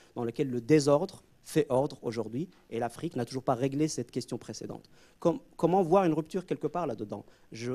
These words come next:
j'insiste sur le rôle des élites prédatrices et des régimes postcoloniaux africains qui, malheureusement, ont accompagné ce mouvement. Alors on aurait pu, effectivement, avoir une espèce de, ce qu'on appelle en anglais agency, c'est-à-dire la,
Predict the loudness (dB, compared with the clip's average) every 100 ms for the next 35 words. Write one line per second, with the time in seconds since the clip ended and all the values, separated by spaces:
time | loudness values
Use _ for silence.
0 | -6 -6 -6 -4 -4 -6 -8 -14 -8 -4
1 | -2 0 2 2 0 -4 -2 -2 -2 -4
2 | -4 -2 -2 -4 -6 -6 -6 -8 -18 -10
3 | -4 -2 -2 -2 -4 -4 -6 -4 -6 -4
4 | -6 -10 -10 -6 -6 -4 -2 2 4 4
5 | 2 0 -2 -2 -6 -12 0 0 2 0
6 | 2 0 0 -6 -4 -6 -8 _ -20 -20
7 | _ -2 0 0 0 -2 -2 -2 -4 -10
8 | -10 -10 -4 -2 -2 -2 0 2 2 0
9 | -4 -4 -6 -6 -12 -10 -6 -4 -4 -4
10 | -4 -4 -4 -2 -2 0 -4 -6 -10 -10
11 | -8 -6 -6